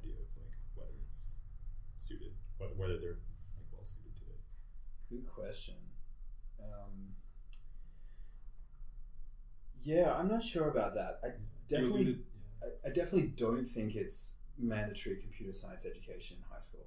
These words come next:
Speaker 2: I think
Speaker 1: Sure.
Speaker 2: this is the
Speaker 1: Okay.
Speaker 2: worst possible thing.
Speaker 1: Mm.
Speaker 2: Uh, you get the, like, most perverted view of what it's like to
Speaker 1: Yeah.
Speaker 2: actually write software.
Speaker 1: Yeah.
Speaker 2: Um,
Speaker 1: <laughs>
Speaker 2: I think, I think the
Speaker 1: That's true.
Speaker 2: more that kids can, like,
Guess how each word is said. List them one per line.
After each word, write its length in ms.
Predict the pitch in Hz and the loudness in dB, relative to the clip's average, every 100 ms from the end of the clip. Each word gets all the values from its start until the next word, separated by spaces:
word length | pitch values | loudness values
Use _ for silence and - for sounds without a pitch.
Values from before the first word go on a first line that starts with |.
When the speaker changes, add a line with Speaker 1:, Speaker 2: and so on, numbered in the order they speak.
| - | -10
Speaker 2:
I 80 | |
think 120 | - - | -8 -8
Speaker 1:
Sure. 80 | |
Speaker 2:
this 120 | - - | -8 -8
is 60 | |
the 60 | - | -8
Speaker 1:
Okay. 240 | - - - | -4 -2 -2
Speaker 2:
worst 200 | 523 - | -2 -2
possible 340 | 523 - - - | -4 -4 -8 -8
thing. 200 | - - - - - | -6 -6 -6 -6 -6
Speaker 1:
Mm. 20 | |
Speaker 2:
Uh, 40 | 92 92 90 | -6 -4 -2
you 60 | - | -2
get 180 | 95 - | -4 -2
the, 100 | - 90 | -4 -4
like, 140 | - | -2
most 360 | 110 104 101 - | 0 0 -2 -2
perverted 400 | 104 101 95 98 | -2 -2 -4 -2
view 200 | 110 113 | -2 -2
of 120 | 110 | 0
what 140 | 107 104 | 0 -2
it's 180 | - | -2
like 220 | - - - | -2 -4 0
to 80 | |
Speaker 1:
Yeah. 60 | - | 4
Speaker 2:
actually 220 | 98 95 | 4 4
write 240 | 95 - - | 0 -2 -4
software. 520 | - - - - - - | -4 -4 -6 -6 0 4
Speaker 1:
Yeah. 120 | - - - - - - | 8 12 12 12 12 12
Speaker 2:
Um, 460 | 196 190 190 - - - | 12 12 12 12 12 12
Speaker 1:
<laughs> 120 | - | 12
Speaker 2:
I 220 | - - 165 | 12 12 12
think, 300 | 175 - 151 | 12 12 10
I 60 | |
think 140 | 185 175 | 10 12
the 60 | |
Speaker 1:
That's 120 | 139 123 | 10 10
true. 100 | 123 | 8
Speaker 2:
more 180 | 131 | 8
that 140 | 120 101 | 8 6
kids 440 | - 123 107 104 | 4 4 6 4
can, 240 | - 110 101 | 0 0 0
like, 320 | 92 - - | -2 -2 -4